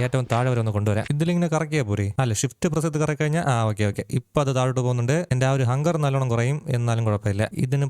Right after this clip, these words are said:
പറ്റാവുന്ന അത്രയും മാക്സിമം താഴോട്ട് പോയിട്ട് ആ ഒരു വുഡിലോട്ട് പോയി കണക്ട് ആയി കഴിഞ്ഞാൽ അത് പിന്നെ കംപ്ലീറ്റ് ഒറ്റ പീസ് ആവാനുള്ളതാണ്. ആ ഒരു ഗ്ലൂ ഒന്നും ഇതിന് വേണ്ടെന്ന് തോന്നുന്നു. മറന്നുപോയി അത്. ആ, ഓക്കെ. അത് ഏറ്റവും താഴെ വരെയും പോയിട്ടുണ്ട്. താഴെ ഇത് ടച്ചും ആയിട്ടുണ്ട്. ഇതിപ്പോ സ്റ്റിക്ക് ആയോ എന്ന് എനിക്ക് അറിഞ്ഞൂടാ. നമുക്കത് നോക്കാം.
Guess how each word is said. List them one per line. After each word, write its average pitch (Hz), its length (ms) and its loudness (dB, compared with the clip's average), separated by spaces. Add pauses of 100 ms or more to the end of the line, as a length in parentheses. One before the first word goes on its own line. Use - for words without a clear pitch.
പറ്റാവുന്ന 147 440 -2
അത്രയും 143 280 0
മാക്സിമം 139 400 0
താഴോട്ട് 139 300 0
പോയിട്ട് 139 580 0 (320)
ആ 131 180 2
ഒരു 135 180 0
വുഡിലോട്ട് 139 520 0
പോയി 139 140 0 (140)
കണക്ട് 151 300 -2
ആയി 147 200 0
കഴിഞ്ഞാൽ 143 520 0
അത് 135 200 2
പിന്നെ 139 200 0 (100)
കംപ്ലീറ്റ് 135 360 0
ഒറ്റ 127 200 -2 (140)
പീസ് 131 220 0
ആവാനുള്ളതാണ്. 127 800 0
ആ 123 100 4
ഒരു 139 120 2
ഗ്ലൂ 135 260 2
ഒന്നും 165 140 0
ഇതിന് 156 140 2
വേണ്ടെന്ന് 143 280 0
തോന്നുന്നു. 104 280 2 (160)
മറന്നുപോയി 113 360 0
അത്. 123 180 0 (320)
ആ, 123 40 2
ഓക്കെ. 110 200 -2 (100)
അത് 123 160 0
ഏറ്റവും 123 380 0
താഴെ 127 200 0
വരെയും 127 220 -2
പോയിട്ടുണ്ട്. 123 560 0
താഴെ 139 240 2
ഇത് 143 220 0
ടച്ചും 139 320 0
ആയിട്ടുണ്ട്. 139 320 0
ഇതിപ്പോ 147 460 -2
സ്റ്റിക്ക് - 340 -2
ആയോ 165 120 2
എന്ന് 160 120 0
എനിക്ക് 135 120 0
അറിഞ്ഞൂടാ. 107 320 0
നമുക്കത് 117 320 0
നോക്കാം. 101 220 -2